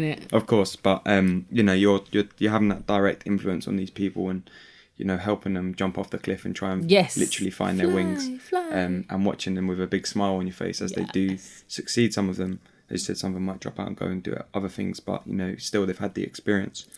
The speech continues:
Speaker 2: But the thing that blows my mind the most,
Speaker 1: Mm-hmm.
Speaker 2: and then, I mean, we haven't even touched on some of the stuff you do.
Speaker 1: Mm-hmm.
Speaker 2: Like, we haven't touched on presenting, we haven't touched on D J ing,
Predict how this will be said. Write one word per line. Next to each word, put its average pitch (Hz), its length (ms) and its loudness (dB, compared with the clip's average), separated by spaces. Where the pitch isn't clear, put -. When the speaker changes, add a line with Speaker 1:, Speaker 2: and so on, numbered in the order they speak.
Speaker 2:
But - 100 -4
the 120 60 -2
thing 170 260 4
that 147 160 0
blows 135 300 6
my 120 180 4
mind 113 400 4
the 92 40 -2
most, 98 680 0
Speaker 1:
Mm-hmm. 196 280 -2
Speaker 2:
and 104 100 4
then, 110 260 2
I - 40 4
mean, 117 160 6
we 113 100 4
haven't 139 160 2
even 131 160 4
touched - 300 -2
on 101 80 -4
some 113 180 4
of 95 60 2
the 92 60 -4
stuff - 260 -10
you 98 60 -8
do. 92 220 -6
Speaker 1:
Mm-hmm. 196 240 -4
Speaker 2:
Like, 95 100 -4
we 95 60 -2
haven't 113 120 2
touched - 220 -4
on 98 60 -4
presenting, 95 400 -2
we 101 60 -4
haven't 113 160 2
touched 107 200 -6
on 101 80 0
D 98 160 -2
J 98 140 -6
ing, 98 200 -6